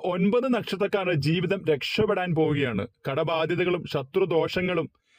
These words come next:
ദാമ്പത്യ ജീവിതത്തിലെ പ്രയാസങ്ങളും ഒക്കെ മാറി എന്തുകൊണ്ട് ഇവരുടെ ജീവിതത്തിലെ സുവർണ നിമിഷങ്ങളുടെ തുടക്കം തന്നെയാണ്. ഈ ഭാഗ്യങ്ങൾ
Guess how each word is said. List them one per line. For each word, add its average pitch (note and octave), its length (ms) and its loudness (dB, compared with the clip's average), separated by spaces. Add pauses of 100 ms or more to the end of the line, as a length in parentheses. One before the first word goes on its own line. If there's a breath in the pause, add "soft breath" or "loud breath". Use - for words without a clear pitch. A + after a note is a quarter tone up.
(160)
ദാമ്പത്യ F#3+ 540 0
ജീവിതത്തിലെ G#3 480 2
പ്രയാസങ്ങളും E3+ 640 0 (120)
ഒക്കെ - 340 -2
മാറി E3 360 0 (160)
എന്തുകൊണ്ട് G3 480 2
ഇവരുടെ F3+ 220 2
ജീവിതത്തിലെ D#3+ 480 0
സുവർണ C#3+ 380 0
നിമിഷങ്ങളുടെ D#3 580 -2
തുടക്കം C3+ 440 -2
തന്നെയാണ്. A#2+ 640 -2 (380)
ഈ D3 80 0
ഭാഗ്യങ്ങൾ D#3 600 0